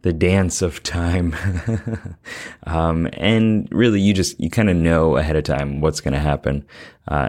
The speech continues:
especially in the realm of peopling. And so that can cause some difficulties. And I wanna talk about those in this video. When you have a better relationship, there are so many good things that come out of that, right? You, there's no more fighting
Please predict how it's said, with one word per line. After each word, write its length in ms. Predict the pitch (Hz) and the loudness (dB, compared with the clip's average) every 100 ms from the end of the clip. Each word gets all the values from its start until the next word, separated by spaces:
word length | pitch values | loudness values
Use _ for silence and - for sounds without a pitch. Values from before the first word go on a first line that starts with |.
| - | -4
especially 460 | 76 - 85 71 73 | -4 -2 -2 0 0
in 80 | |
the 100 | 73 | 2
realm 300 | 73 71 71 | 0 0 -2
of 260 | 64 76 - | -4 -6 -8
peopling. 540 | - 85 69 64 76 - - - _ | -6 -2 0 -2 -4 -10 -18 -20 _
And 100 | 107 | -2
so 100 | 117 | 2
that 160 | 135 131 | 0 2
can 180 | 139 | 0
cause 300 | 127 131 127 | 2 2 2
some 320 | - 117 107 107 | 2 2 2 0
difficulties. 800 | 127 - - 95 64 - - - _ - - _ _ _ | -2 -2 -4 -4 -4 -10 -14 -20 _ -20 -20 _ _ _
And 260 | 90 85 82 | -4 -2 0
I 40 | |
wanna 160 | 87 92 | 2 0
talk 220 | 104 107 | 0 -2
about 240 | 123 117 - | 0 -2 2
those 240 | 78 78 | 0 0
in 120 | 82 | 0
this 180 | 78 - | -2 -4
video. 420 | - 107 80 - _ | -6 -6 -8 -12 _
When 300 | 95 110 127 | 0 2 2
you 140 | 135 120 | 2 0
have 220 | 120 123 | -2 -2
a 80 | 107 | 0
better 240 | 98 98 | 0 0
relationship, 840 | 87 80 82 82 76 73 76 73 _ _ _ _ _ _ - | 0 0 0 -2 -8 -8 -8 -10 _ _ _ _ _ _ -8
there 380 | 101 98 98 - | 0 2 2 2
are 400 | 95 92 90 85 | 4 4 2 0
so 180 | - | -2
many 180 | 151 123 | 2 2
good 280 | 80 95 92 | 2 0 0
things 240 | 92 82 | -2 -2
that 160 | 78 - | -4 -6
come 160 | 85 73 | -6 -6
out 80 | |
of 80 | 65 | -6
that, 120 | 65 | -4
right? 200 | 110 135 | -2 -2
You, 160 | - 78 | -2 -4
there's 300 | - 90 - | -6 -8 -4
no 100 | 101 | 0
more 180 | 101 90 | 0 0
fighting 680 | - 85 90 95 92 87 | 0 0 2 2 2 -2